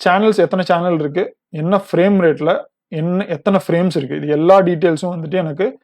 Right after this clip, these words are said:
ஃபர்ஸ்ட் ஷேர் பண்ணுது. அதுக்கப்புறம் ரா பைட்ஸ் இங்க பிரிண்ட் ஆயிருக்கு. ஏன் இவ்வளோ பைட்ஸ் பிரிண்ட் ஆச்சு அப்படின்னா, நான் வந்துட்டு இத்தனை ஃப்ரேம்ஸை ரீட் பண்ணியிருக்கேன், ஆயிரத்தி ஐம்பது ஃப்ரேம்ஸை நான் ரீட் பண்ணியிருக்கேன். ரீட் பண்ணதுக்கு காரணம் என்ன அப்படின்னா, நீங்க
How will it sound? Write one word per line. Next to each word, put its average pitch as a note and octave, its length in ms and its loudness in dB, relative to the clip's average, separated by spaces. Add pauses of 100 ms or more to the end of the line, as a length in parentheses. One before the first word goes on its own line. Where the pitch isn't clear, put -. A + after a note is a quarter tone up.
(220)
ஃபர்ஸ்ட் E3 320 0
ஷேர் E3 240 4
பண்ணுது. D#3 220 -2 (160)
அதுக்கப்புறம் D#3+ 380 0 (100)
ரா D#3+ 80 4 (200)
பைட்ஸ் D#3 320 -2
இங்க C#3 140 -2 (480)
பிரிண்ட் F3+ 240 2
ஆயிருக்கு. C3+ 240 -2 (580)
ஏன் C4 140 4
இவ்வளோ A3 160 6 (500)
பைட்ஸ் F#3 280 2
பிரிண்ட் F#3 260 0
ஆச்சு E3 220 0
அப்படின்னா, C#3+ 320 -8 (1000)
நான் E3+ 220 2
வந்துட்டு D#3 340 -2 (320)
இத்தனை A#3+ 420 0 (100)
ஃப்ரேம்ஸை G#3+ 520 4
ரீட் F3+ 220 -2
பண்ணியிருக்கேன், C#3+ 360 -8 (160)
ஆயிரத்தி F#3 560 2 (120)
ஐம்பது D#3+ 300 -2
ஃப்ரேம்ஸை E3+ 340 -4
நான் D3 140 -4
ரீட் D#3+ 220 -4
பண்ணியிருக்கேன். C#3+ 400 -8 (460)
ரீட் B3 220 4
பண்ணதுக்கு G3 360 0 (120)
காரணம் G3+ 380 4
என்ன E3 120 -4 (260)
அப்படின்னா, C#3+ 360 -6 (480)
நீங்க G#3 160 4